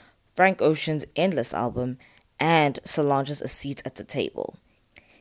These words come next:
He eventually dropped his own work that year with Timmy's Prayer, which was co-written by Kanye West,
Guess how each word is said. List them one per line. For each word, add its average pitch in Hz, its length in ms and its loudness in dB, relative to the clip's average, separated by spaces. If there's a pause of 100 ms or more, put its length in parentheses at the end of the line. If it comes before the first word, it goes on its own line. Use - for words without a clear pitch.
He 233 140 0
eventually 208 400 0
dropped 190 300 0
his 170 180 0 (100)
own 208 300 2
work 131 360 2
that - 200 -4
year 123 320 -2
with 139 240 -8
Timmy's 180 380 0
Prayer, 135 560 -2
which 135 140 -12
was 135 100 -6
co-written 135 500 -4
by 120 160 -4
Kanye 120 400 -6
West, 71 260 -8